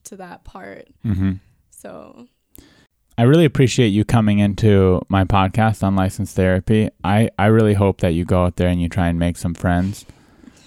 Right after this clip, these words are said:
Speaker 2: But it seems like
Speaker 1: Mm-hmm.
Speaker 2: overall, y-, you, you have a pretty healthy state of mind. You're having fun. You're in a relationship. You have a house.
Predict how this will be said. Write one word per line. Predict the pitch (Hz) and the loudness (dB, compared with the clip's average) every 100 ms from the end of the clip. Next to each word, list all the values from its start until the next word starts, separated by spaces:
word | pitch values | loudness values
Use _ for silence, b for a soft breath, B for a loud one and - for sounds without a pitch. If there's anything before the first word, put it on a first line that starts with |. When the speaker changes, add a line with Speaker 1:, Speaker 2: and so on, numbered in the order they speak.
| B B | B B
Speaker 2:
But | 101 90 | -2 0
it | 90 | -2
seems | - 110 98 | -2 -2 0
like | 98 87 | -2 -2
Speaker 1:
Mm-hmm. | 98 | 0
Speaker 2:
overall, | 101 90 90 87 | 0 0 0 0
y-, | 87 - | -2 -4
you, | - 95 - - | -6 -6 -6 -8
you | 95 92 | -6 -2
have | 95 | -2
a | 85 | -4
pretty | - 98 90 87 82 - _ _ _ | -4 -2 0 0 -4 -8 _ _ _
healthy | - 104 - 92 | -8 -6 -4 -6
state | - 98 | -2 -2
of | 87 | 0
mind. | 85 85 87 87 - | -2 -2 -2 -4 -8
You're | - 90 | -10 -6
having | 90 85 90 | -2 -4 -4
fun. | - 90 85 82 87 _ _ | -6 -2 -2 -4 -8 _ _
You're | 85 90 | -4 -2
in | 87 | -2
a | |
relationship. | 82 82 85 92 82 87 82 | -2 -2 -4 -8 -6 -6 -4
You | 87 | -4
have | 85 | -4
a | 87 | -4
house. | 87 80 80 - | -4 -4 -6 -10